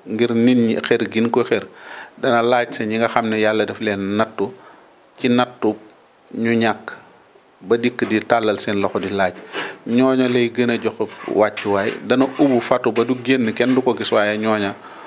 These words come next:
lu mu fatu fatu dana yónnee ci ñoom, ñu xool leen, xam ñan ñoo fa nekk, ñu dindi ca, mu dindi ne leen, "Joxal leen ma." Ña ŋàbb seen wërsëg ñëw di laaj sa, mu ne, "Nan ma jéggal ba beneen yoon, dama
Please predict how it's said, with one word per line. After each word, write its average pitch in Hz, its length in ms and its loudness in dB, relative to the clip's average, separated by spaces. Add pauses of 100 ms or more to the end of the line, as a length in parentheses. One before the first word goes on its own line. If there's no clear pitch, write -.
(120)
lu 120 160 4
mu 135 100 2
fatu 131 280 0
fatu 113 280 0
dana 107 220 0
yónnee 107 400 2
ci 98 160 -6
ñoom, 101 260 -2
ñu 104 160 -2
xool 107 200 2
leen, 98 240 -2 (340)
xam 117 180 0
ñan 110 320 2
ñoo 117 140 4
fa 110 140 0
nekk, 101 220 -4
ñu 101 140 -4
dindi 101 320 0
ca, 113 140 0 (420)
mu 117 120 2
dindi 113 280 2
ne 101 140 0
leen, 101 240 -2
"Joxal 101 260 0
leen 87 160 0
ma." 80 120 -8 (840)
Ña 127 140 2
ŋàbb 147 360 2
seen 127 200 2
wërsëg 117 420 0
ñëw 110 200 -2
di 104 100 -2
laaj 104 320 2
sa, 113 80 -2
mu 104 100 -4
ne, 104 120 -2
"Nan 101 180 0
ma 101 100 0
jéggal 92 380 -2
ba 90 120 -2
beneen 101 280 -2
yoon, 90 220 -2
dama 90 200 0